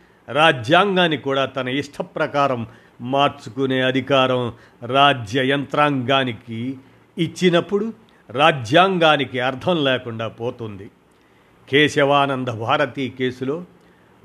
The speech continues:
భారత సర్వోన్నత న్యాయస్థానం రాజ్యాంగాన్ని పరిరక్షించే పాత్ర వహించి, ఎన్నికైన శాసనసభ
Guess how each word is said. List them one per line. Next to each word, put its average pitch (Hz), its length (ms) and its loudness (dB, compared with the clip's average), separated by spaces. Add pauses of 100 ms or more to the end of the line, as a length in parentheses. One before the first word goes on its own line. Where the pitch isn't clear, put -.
(140)
భారత 156 400 4
సర్వోన్నత 170 720 4
న్యాయస్థానం 156 880 0 (600)
రాజ్యాంగాన్ని 156 1000 4
పరిరక్షించే 139 840 -2
పాత్ర 135 520 -4
వహించి, 151 680 -4 (640)
ఎన్నికైన 143 680 2
శాసనసభ 139 720 0